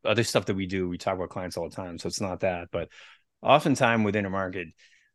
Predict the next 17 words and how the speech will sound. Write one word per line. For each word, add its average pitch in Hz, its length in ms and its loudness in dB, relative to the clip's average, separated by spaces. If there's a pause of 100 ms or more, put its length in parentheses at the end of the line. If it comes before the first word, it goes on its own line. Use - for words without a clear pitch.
(260)
it's - 200 -2
really 120 180 8
sports 117 340 2
focused, 113 340 2
sports 107 260 -2
and 101 80 0
media 98 160 -2
focused. 92 500 -2
The 107 160 0
type 170 240 4
of 147 80 2
stuff 127 220 4
that 107 100 6
I 104 80 6
get 98 140 0
engaged 90 440 -2
in 82 260 -4